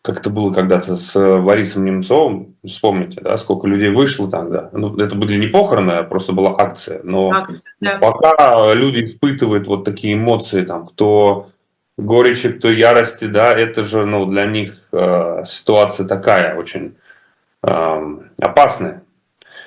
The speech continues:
Speaker 1: Тем более в преддверии so-called, когда так называемых выборов, <laughs> которые никакими выборами, конечно, не являются, но, э, картинку они себе портить не хотят.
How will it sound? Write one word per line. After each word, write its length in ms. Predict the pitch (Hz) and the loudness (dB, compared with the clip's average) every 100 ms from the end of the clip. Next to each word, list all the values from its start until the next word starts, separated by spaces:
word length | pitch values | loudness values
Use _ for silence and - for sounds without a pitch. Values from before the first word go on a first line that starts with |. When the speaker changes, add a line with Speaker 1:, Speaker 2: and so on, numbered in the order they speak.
| _ | _
Speaker 1:
Тем 140 | - 92 | -2 2
более 240 | 117 135 | 4 4
в 80 | 123 | 2
преддверии 920 | 104 98 113 123 110 101 95 87 92 92 _ _ _ _ | 0 2 4 4 6 4 2 -2 -10 -20 _ _ _ _
so-called, 640 | - 120 104 101 107 92 - | 0 0 2 2 2 0 -2
когда 380 | 90 82 98 143 | -4 -2 0 0
так 120 | 117 | -2
называемых 680 | 98 95 95 120 135 107 98 | -4 -2 2 4 4 2 -2
выборов, 580 | 110 95 92 - - - | -2 -2 -4 -8 -20 -10
<laughs> 360 | 113 92 101 95 | -8 -6 -6 -4
которые 360 | 98 110 101 | -2 0 0
никакими 340 | 101 104 92 104 | -2 -4 -2 0
выборами, 420 | 104 98 101 98 | 0 0 0 0
конечно, 300 | 98 95 113 | -2 -2 -4
не 60 | |
являются, 540 | 110 147 185 135 - - - - _ _ - | 0 4 4 2 -8 -16 -20 -20 _ _ -4
но, 260 | 131 139 | 2 6
э, 320 | 135 127 120 113 - - | 8 8 8 6 0 -2
картинку 440 | 127 117 185 185 117 | 0 2 2 2 2
они 180 | 127 | 0
себе 240 | 139 110 120 | -4 -6 -4
портить 380 | - 117 - - | -2 -4 -4 -8
не 100 | 104 | -2
хотят. 380 | 101 - - | -2 -2 -10